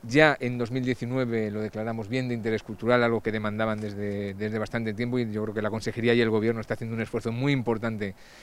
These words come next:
en ese sentido, en conservar, en restaurar y en difundir todo ese inmenso, ese inmenso y bello patrimonio que tenemos en esta comunidad.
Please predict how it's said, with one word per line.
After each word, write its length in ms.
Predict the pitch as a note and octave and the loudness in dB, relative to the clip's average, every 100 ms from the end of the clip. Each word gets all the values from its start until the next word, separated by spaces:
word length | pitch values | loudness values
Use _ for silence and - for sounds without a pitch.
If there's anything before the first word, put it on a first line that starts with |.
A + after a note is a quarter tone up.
| - A2 | -8 -2
en 120 | B2 | 0
ese 180 | A#2 A#2+ | 0 0
sentido, 460 | A2+ G#2+ B2+ C3 | -2 2 2 4
en 80 | A#2+ | 2
conservar, 560 | A2 A2 A2 A2 B2+ B2+ | -2 -2 2 6 6 6
en 160 | A#2 | 2
restaurar 580 | A#2 - A2+ A#2 B2+ C3+ - - - | -2 0 4 6 6 4 -8 -12 -2
y 80 | A#2+ | 0
en 100 | A#2+ | 0
difundir 440 | A#2 A2+ A#2+ B2 | 0 0 0 2
todo 240 | - C#3 | 2 4
ese 160 | C3 B2+ | 4 0
inmenso, 440 | A#2+ C3+ B2+ B2 | 0 -2 -2 -2
ese 300 | A#2 A#2+ A#2 | -2 -2 -4
inmenso 720 | A2+ A#2 A#2 A#2+ A#2+ C3 - A#2+ | -4 -6 -4 -4 -2 -2 2 2
y 80 | |
bello 240 | A#2 A#2+ A#2 | 4 2 2
patrimonio 560 | A#2 G#2+ A2+ A2+ A2 G2+ - - - - - | 0 -2 -4 -2 -4 -6 -12 -18 -18 -18 -4
que 100 | - | -2
tenemos 320 | A2 A#2 A#2+ A#2 | 2 2 2 2
en 60 | |
esta 200 | A#2+ B2 | 2 4
comunidad. 480 | A2 A2 A2 B2 | 4 4 4 6